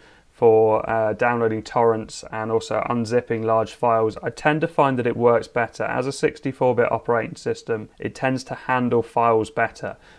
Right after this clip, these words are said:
But what you'll notice if you go in the App Store and a lot of these other alternative operating systems is that they won't allow you to install apps to the Raspberry Pi because the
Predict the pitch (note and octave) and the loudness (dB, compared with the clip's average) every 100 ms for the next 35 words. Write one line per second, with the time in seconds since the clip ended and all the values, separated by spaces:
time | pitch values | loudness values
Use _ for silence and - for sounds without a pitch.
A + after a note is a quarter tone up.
0 | - A2+ D#3+ G3+ F3+ E3+ F3 - - C3 | -6 -2 0 0 0 2 2 0 -4 -4
1 | D3+ D3+ D3+ D3+ D3 D#3 - - C#3 A#2+ | 2 2 4 2 0 -2 -4 -2 0 2
2 | A#2 A2 A2+ A#2 G#2+ A2+ A2 G#2+ G#2+ G#2 | 2 2 0 -2 -2 -2 -2 -2 -4 -4
3 | A#2+ A#2 A2 G#2+ G#2 - G#2+ A2+ A2 A2 | -4 -4 -4 -4 -4 -2 -4 -4 -6 -6
4 | - - A2 B2 - - - _ - A#2 | -6 -10 -14 -16 -20 -20 -20 _ -2 -2
5 | G#2+ A#2+ A#2+ A#2+ A#2+ B2+ C3+ B2+ B2 A#2+ | 0 0 2 2 4 4 4 2 2 2
6 | A#2 G2+ A#2 G#2+ - A2+ A2+ G#2+ - - | -2 -6 -8 -6 0 2 2 -2 -10 -6
7 | A2+ A2+ A2 G#2 A#2 G#2+ C#3 A2 G#2+ - | -4 -2 -4 -6 -10 -2 0 0 -2 -8
8 | - _ - A2+ - A#2 - A#2+ | -20 _ -6 -4 0 0 0 -4